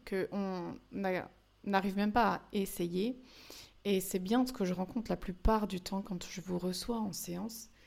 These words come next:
<clears throat> C'est, « Ah ben non, mais moi je suis pas capable, oh là là, mais qu'est-ce que t'arrives à faire, tu as des dons. »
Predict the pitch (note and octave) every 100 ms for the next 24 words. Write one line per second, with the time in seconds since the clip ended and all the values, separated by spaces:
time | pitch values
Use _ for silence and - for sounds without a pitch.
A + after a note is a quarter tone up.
0 | - - _ A3+ C4+ - - - - -
1 | D#4+ A#3 F#3+ - - - - _ _ _
2 | - - A3 - G#3+ G#3 F#3 F#3 G3 F3+
3 | F3+ F3 - F3 E3 F3 - F3+ F#3 F#3+
4 | G3 F#3+ F#3 F#3 F#3 F3+ F#3+ - - F3+
5 | F3+ E3+ - F#3+ F#3+ - F#3 F3 F3+ F3+
6 | F#3 G3+